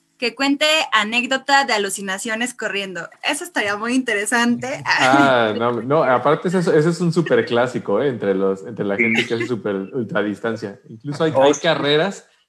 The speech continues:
Speaker 2: que hay una reunión después de la carrera para que cada quien cuente sus alucinaciones.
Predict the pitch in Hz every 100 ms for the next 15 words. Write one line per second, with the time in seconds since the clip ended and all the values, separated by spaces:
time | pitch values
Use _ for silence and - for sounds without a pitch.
0 | _ 127 120 139 160 165 151 131 123 123
1 | 123 120 120 104 104 - 170 190 208 160
2 | 135 127 139 175 135 113 110 113 123 123
3 | 123 123 131 143 - 120 117 120 113 110
4 | 98 92 98 90 90 90 87